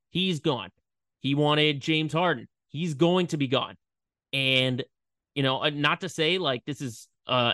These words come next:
Embiid's way or the highway or whatever, but he's gonna get mad that another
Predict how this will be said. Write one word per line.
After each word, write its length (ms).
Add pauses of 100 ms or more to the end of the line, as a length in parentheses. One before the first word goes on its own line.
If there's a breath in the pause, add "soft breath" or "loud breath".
Embiid's 420
way 160
or 80
the 60
highway 480
or 120
whatever, 400 (420)
but 220 (580)
he's 200
gonna 160
get 180
mad 540 (380)
that 320
another 680